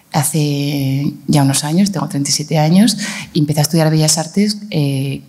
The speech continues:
como una forma de ser diseñadora o algo así. Nunca me planteé ser artista porque nunca vi un referente alrededor mía que se dedicara a ello. O sea, era como, conocía gente que pintaba en su tiempo libre, pero no conocí nunca a un artista.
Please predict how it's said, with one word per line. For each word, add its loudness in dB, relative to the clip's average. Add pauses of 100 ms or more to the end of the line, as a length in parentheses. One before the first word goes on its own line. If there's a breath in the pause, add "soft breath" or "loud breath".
(140)
como 2
una 4
forma 2
de 0 (1000 loud breath)
ser 2
diseñadora 0
o 2
algo 0
así. 2
Nunca 2
me 0
planteé 0
ser -4
artista -6
porque -8
nunca 2
vi 0
un 4
referente 0 (500 loud breath)
alrededor 0
mía 6
que -4
se -2
dedicara -4
a -4
ello. -4
O -8
sea, -2
era 0
como, 0 (960 loud breath)
conocía 4
gente 2
que -2
pintaba 2
en 2
su -2
tiempo -2
libre, 2
pero -2
no 2
conocí 2
nunca 4
a -2
un -2
artista. -6